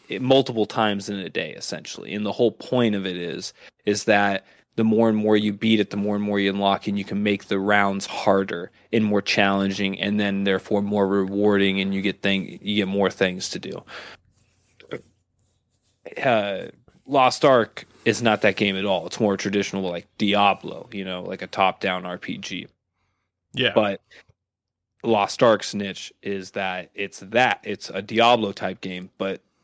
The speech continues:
Speaker 1: supposedly an M M O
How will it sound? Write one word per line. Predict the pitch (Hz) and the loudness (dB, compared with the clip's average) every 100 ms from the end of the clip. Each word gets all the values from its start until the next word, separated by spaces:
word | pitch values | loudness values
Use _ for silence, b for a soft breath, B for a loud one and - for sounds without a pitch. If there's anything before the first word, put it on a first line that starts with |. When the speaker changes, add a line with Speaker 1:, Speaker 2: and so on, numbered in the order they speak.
| _ _ _ - | _ _ _ -16
Speaker 1:
supposedly | - 113 - - 127 127 107 104 92 82 76 _ b b _ _ _ - | -8 -8 -8 0 4 4 4 -4 -8 -12 -14 _ b b _ _ _ -8
an | 101 | -6
M | 101 95 | -6 -8
M | 98 | -4
O | 104 90 | -4 -4